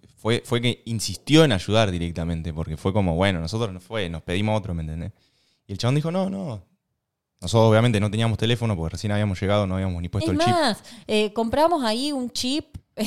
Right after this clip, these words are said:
Speaker 1: Sí, pero no lo habíamos
Speaker 2: <laughs> en
Speaker 1: ni
Speaker 2: el
Speaker 1: puesto.
Speaker 2: aeropuerto, lo compramos ahí en
Speaker 1: Sí.
Speaker 2: el aeropuerto con la ayuda de uno que nos dio una mano. Chicos, realmente la hospitalidad,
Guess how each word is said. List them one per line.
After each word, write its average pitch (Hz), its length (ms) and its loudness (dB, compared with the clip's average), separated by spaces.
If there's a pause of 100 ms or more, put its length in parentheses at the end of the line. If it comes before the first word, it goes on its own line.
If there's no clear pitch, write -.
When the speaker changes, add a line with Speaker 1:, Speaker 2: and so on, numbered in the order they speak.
(220)
Speaker 1:
Sí, 131 140 4
pero 117 160 6
no 117 120 2
lo 127 80 2
habíamos 123 200 2
Speaker 2:
<laughs> - 20 2
en 254 60 2
Speaker 1:
ni 269 60 4
Speaker 2:
el 247 80 4
Speaker 1:
puesto. 240 220 8
Speaker 2:
aeropuerto, 277 640 2
lo 202 100 4
compramos 269 400 0
ahí 240 120 -2
en 277 40 0
Speaker 1:
Sí. 269 60 0
Speaker 2:
el 240 80 -2
aeropuerto 202 440 0
con 190 140 -2
la 190 60 -4
ayuda 240 280 2
de 190 80 -2
uno 202 240 -2
que 180 80 -4
nos 175 140 -4
dio 196 80 -8
una 214 140 -4
mano. 214 200 -4 (340)
Chicos, 320 380 -4
realmente 220 400 -4
la 175 100 -2
hospitalidad, 180 760 -4